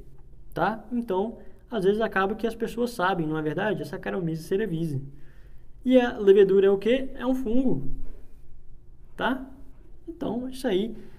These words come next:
E ele pede apenas um reino, então você poderia, né, acertar. Não seria tão incomum você saber esse aqui. Fungo. Fungi, quer dizer, reino fungi, né?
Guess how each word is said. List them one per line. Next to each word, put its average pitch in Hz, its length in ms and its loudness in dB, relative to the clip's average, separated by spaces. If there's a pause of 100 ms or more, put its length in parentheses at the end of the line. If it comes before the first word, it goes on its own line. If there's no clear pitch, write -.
(240)
E 277 80 0
ele 254 120 4
pede 226 260 4
apenas 233 360 4
um 254 60 8
reino, 233 320 6
então 226 260 -2
você 254 180 -2
poderia, 240 640 2
né, 208 140 -2
acertar. 233 680 -2 (680)
Não 226 120 -2
seria 220 460 2 (100)
tão 226 180 -4
incomum 220 500 0 (520)
você 196 220 -6
saber 196 240 -2
esse 185 140 -2
aqui. 214 360 4 (640)
Fungo. 175 540 -6 (420)
Fungi, 190 320 -2
quer 135 140 -4
dizer, 127 180 -4
reino 156 240 -6
fungi, 170 360 -8
né? 190 160 -6